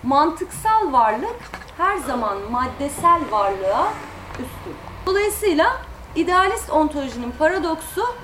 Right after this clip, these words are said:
bu şekilde çözülüyor. Tamam mı? Ama formu ya da tümeli oluşun içine yerleştirmek gerçekte ne demek? Yani somut olarak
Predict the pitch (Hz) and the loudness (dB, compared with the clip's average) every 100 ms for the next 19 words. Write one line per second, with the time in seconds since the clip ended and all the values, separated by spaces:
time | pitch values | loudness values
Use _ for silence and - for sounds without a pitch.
0 | - 392 392 311 - 285 - - 320 - | -4 -2 0 -2 -4 -4 -4 -2 -4 -4
1 | 196 165 143 - - - 330 508 240 156 | -6 -6 -6 -10 -14 -10 -6 -4 -4 -6
2 | 131 - - - - - - 480 508 - | -12 -16 -16 -16 -16 -6 0 2 2 0
3 | - - - - - 320 349 392 415 466 | -2 -12 -18 -20 -8 0 4 4 4 4
4 | - - - - - 294 339 403 - 349 | 2 -6 -14 -16 -6 -2 0 0 0 0
5 | 330 359 370 214 - - - - 311 370 | 2 4 2 0 -6 -16 -18 -4 0 0
6 | 415 508 403 285 - 381 403 320 254 220 | 0 -4 -4 -4 -2 0 4 4 2 -2
7 | - - 247 403 - - 381 370 370 277 | -8 -6 -2 -2 -2 2 4 2 0 -4
8 | - 330 277 - 160 151 - - - - | 0 2 2 0 -4 -6 -8 -16 -18 -18
9 | - - 247 220 226 - 381 453 - - | -18 -2 2 2 0 -2 -2 -2 -4 -2
10 | 226 202 185 | 2 2 2